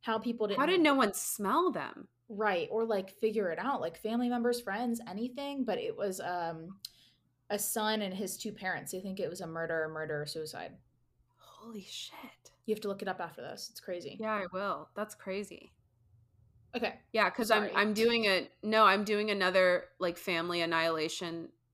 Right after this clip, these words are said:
Speaker 2: um, next week.
Speaker 1: Annihilation? <laughs> Jesus Christ.
Speaker 2: That's what it's called. A family annihilator is
Speaker 1: Ew, I
Speaker 2: someone who
Speaker 1: hate
Speaker 2: kills the
Speaker 1: that.
Speaker 2: whole family. Yeah.
Speaker 1: Ugh.
Speaker 2: Um,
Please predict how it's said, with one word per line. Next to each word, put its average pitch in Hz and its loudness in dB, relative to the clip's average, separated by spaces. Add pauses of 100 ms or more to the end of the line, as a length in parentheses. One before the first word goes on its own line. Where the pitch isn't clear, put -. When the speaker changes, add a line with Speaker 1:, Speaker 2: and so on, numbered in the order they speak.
Speaker 2:
um, 160 -4
next 160 -8
week. 208 -2
Speaker 1:
Annihilation? 233 -4
<laughs> - -
Jesus 226 -6
Christ. - -12
Speaker 2:
That's 320 8
what 392 8
it's - 2
called. 453 12
A 262 4
family 254 4
annihilator 202 8
is 294 2
Speaker 1:
Ew, 262 4
I 240 4
Speaker 2:
someone 202 4
who 254 6
Speaker 1:
hate 381 6
Speaker 2:
kills 208 8
the 202 6
Speaker 1:
that. 180 4
Speaker 2:
whole 190 6
family. 185 0
Yeah. 165 2 (400)
Speaker 1:
Ugh. 233 -8
Speaker 2:
Um, 170 4